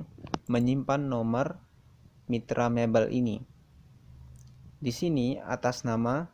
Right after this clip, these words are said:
Rido, Acat, Acat, Perdistia Mitra Mebel, Mas Rido, Rashid Rido, Akh Rido, Mas Rido, Ki Rido, Rashid Rido, dan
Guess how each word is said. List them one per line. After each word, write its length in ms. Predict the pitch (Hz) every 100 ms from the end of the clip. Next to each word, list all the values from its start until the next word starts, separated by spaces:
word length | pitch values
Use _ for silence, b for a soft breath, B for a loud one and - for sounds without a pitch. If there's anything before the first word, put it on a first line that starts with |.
| _
Rido, 640 | - 117 110 120 131 151 -
Acat, 480 | 120 117 - 143 -
Acat, 480 | - 117 - 147 156 - _ _ _ _ _ _ _ -
Perdistia 640 | 120 113 120 - - 135
Mitra 480 | 131 120 123 123 131
Mebel, 480 | 127 117 113 151 175 - _ _ _
Mas 320 | 120 120 -
Rido, 560 | 123 117 120 131 156 - _ _ _ _ _ _ -
Rashid 400 | 123 123 123 -
Rido, 400 | 123 117 135 147
Akh 240 | 139 -
Rido, 460 | 131 127 120 131 156
Mas 240 | 135 131
Rido, 480 | - 123 120 139 170 - _ _ _ _ _ _
Ki 160 | - 127
Rido, 480 | 123 120 120 147 160 _ -
Rashid 320 | 123 117 135 -
Rido, 400 | 123 120 127 156 - _ _ _ _ _ _ _ _ _ _ _ _ -
dan 200 | 123